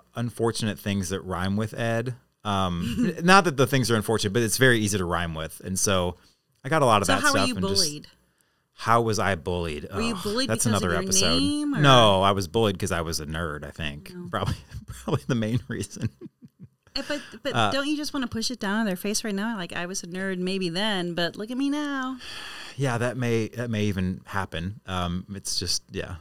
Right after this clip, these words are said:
Speaker 2: You're waiting for your grandstand?
Speaker 1: No,
Speaker 2: Can I,
Speaker 1: no,
Speaker 2: I
Speaker 1: no,
Speaker 2: wanna
Speaker 1: no,
Speaker 2: have
Speaker 1: no.
Speaker 2: a front row seat for the grandstand. That's what I want.
Speaker 1: The grandstand is me just living my life how I want, I think, and just kind
Speaker 2: It's,
Speaker 1: of being myself.
Speaker 2: it's the best revenge,
Speaker 1: Yeah.
Speaker 2: right?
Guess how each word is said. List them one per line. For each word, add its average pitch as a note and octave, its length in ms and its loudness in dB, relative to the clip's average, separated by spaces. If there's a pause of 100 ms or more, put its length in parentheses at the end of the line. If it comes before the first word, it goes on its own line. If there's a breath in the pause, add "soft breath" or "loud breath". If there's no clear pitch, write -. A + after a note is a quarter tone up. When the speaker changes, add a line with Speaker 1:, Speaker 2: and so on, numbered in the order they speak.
(120)
Speaker 2:
You're G3+ 140 -4
waiting G3 260 -4
for F#3+ 140 -10
your E3+ 180 -4
grandstand? E3+ 840 -4 (180)
Speaker 1:
No, C3+ 380 6
Speaker 2:
Can G#2+ 100 4
I, G2+ 60 6
Speaker 1:
no, G2 80 4
Speaker 2:
I - 20 2
Speaker 1:
no, F#2 100 2
Speaker 2:
wanna - 160 2
Speaker 1:
no, E2 100 -4
Speaker 2:
have - 120 -4
Speaker 1:
no. G3 80 -2
Speaker 2:
a G3 100 -4
front F3 220 -6
row F3 140 -6
seat F3+ 320 -10
for F#3+ 100 -10
the E3 80 -8
grandstand. D#3+ 760 -8
That's F3 240 -8
what - 80 -10
I D#3+ 60 -10
want. D3+ 240 -8 (200)
Speaker 1:
The C3 60 0
grandstand B2 640 6
is G2 140 4
me G2+ 140 4
just G2 200 0
living F#2 220 -2
my E2 140 0
life D#2 240 -4
how D2+ 160 -2
I D#2 60 -4
want, D2 300 -8
I E2+ 80 -10
think, D#2+ 400 -8
and E2 120 -6
just - 240 0
kind F2 160 2
Speaker 2:
It's, D#2+ 80 -6
Speaker 1:
of - 100 -20
being F2 180 -2
myself. D#2 400 0
Speaker 2:
it's - 120 -8
the G#3 80 -6
best F#3 280 -6
revenge, D3+ 440 -8
Speaker 1:
Yeah. F2+ 240 4
Speaker 2:
right? - 80 -8